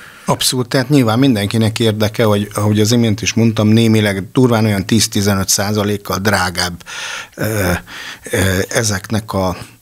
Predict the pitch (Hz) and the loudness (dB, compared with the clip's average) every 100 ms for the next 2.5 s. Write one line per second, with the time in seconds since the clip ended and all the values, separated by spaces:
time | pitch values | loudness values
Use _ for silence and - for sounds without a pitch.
0 | - - - 123 107 - 107 - 98 95 | -20 -20 -4 0 0 0 -4 -2 0 0
1 | 95 - 107 - - 90 - - 107 110 | 0 -2 -2 -4 -6 -4 -4 0 2 2
2 | - 139 123 131 | 2 2 2 2